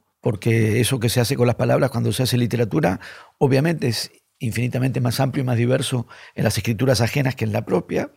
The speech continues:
por más que la propia se diversifique, y que es precisamente eso,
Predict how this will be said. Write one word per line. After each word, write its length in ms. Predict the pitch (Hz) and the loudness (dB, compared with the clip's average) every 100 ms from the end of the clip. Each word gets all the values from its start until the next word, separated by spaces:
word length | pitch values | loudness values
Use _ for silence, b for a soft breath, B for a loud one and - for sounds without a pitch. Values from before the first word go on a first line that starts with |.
| _ - | _ -8
por 120 | - | 0
más 120 | 127 | 0
que 80 | 123 | 2
la 100 | 127 | 0
propia 360 | 123 127 113 - - | 0 2 0 -2 -12
se 140 | - | -4
diversifique, 880 | 104 104 98 - - 180 135 - - - _ _ _ _ B B B B B B B | -2 0 -2 -6 -2 0 0 0 -2 -4 _ _ _ _ B B B B B B B
y 100 | 190 | -2
que 120 | - | 4
es 40 | 220 | 6
precisamente 680 | 202 202 202 196 190 170 123 | 8 6 6 6 4 4 4
eso, 400 | 98 113 110 | 2 -2 -4